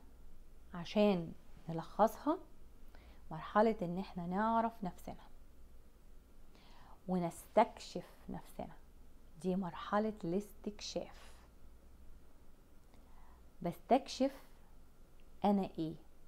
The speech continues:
أنا بحب إيه، أنا ما بحبش إيه،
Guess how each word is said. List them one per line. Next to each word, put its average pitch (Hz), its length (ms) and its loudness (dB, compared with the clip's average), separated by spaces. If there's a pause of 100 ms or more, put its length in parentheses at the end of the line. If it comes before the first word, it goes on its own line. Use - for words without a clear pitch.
(720)
أنا 175 220 -4
بحب 196 440 4
إيه، 170 240 0 (1500)
أنا 180 180 4
ما 190 120 2
بحبش 208 720 4
إيه، 165 100 -6